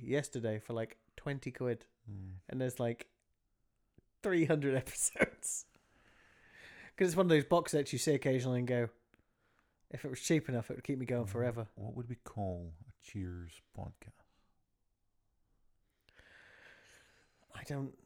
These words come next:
Speaker 1: can't remember enough about it to come up with something good. Not Where Everybody Knows Your
Speaker 2: <laughs> Yeah.
Speaker 1: Name, 'cause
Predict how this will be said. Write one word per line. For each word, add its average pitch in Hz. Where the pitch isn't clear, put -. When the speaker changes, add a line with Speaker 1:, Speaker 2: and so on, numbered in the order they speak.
Speaker 1:
can't 143
remember 131
enough 131
about 147
it 143
to 131
come 139
up -
with 139
something 139
good. 156
Not 139
Where 127
Everybody 127
Knows 131
Your 131
Speaker 2:
<laughs> 135
Yeah. 139
Speaker 1:
Name, 131
'cause -